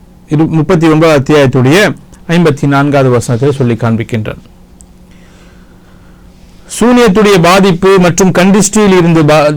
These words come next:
பா-, கண்டிஷ்டியின் பாதிப்பில் இருந்து தப்பிப்பதற்கான பத்து வழிமுறைகளில் ஆறாவது வழிமுறை அல்லாஹ்வை நோக்கி செல்வது, அவனிடமே சார்ந்து இருப்பது, அவனிடம்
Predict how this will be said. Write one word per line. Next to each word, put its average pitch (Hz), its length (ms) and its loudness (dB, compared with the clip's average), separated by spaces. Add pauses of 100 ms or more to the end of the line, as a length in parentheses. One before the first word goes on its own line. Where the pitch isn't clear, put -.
(120)
பா-, 156 100 0 (180)
கண்டிஷ்டியின் 175 500 0
பாதிப்பில் 160 460 2
இருந்து 147 580 0
தப்பிப்பதற்கான 160 960 0 (680)
பத்து 180 320 -2 (340)
வழிமுறைகளில் 156 880 2 (840)
ஆறாவது 185 840 2
வழிமுறை 165 580 2 (380)
அல்லாஹ்வை 202 1000 2
நோக்கி 196 580 0
செல்வது, 190 800 0
அவனிடமே 196 1160 0
சார்ந்து 175 580 0
இருப்பது, 165 580 0
அவனிடம் 175 640 0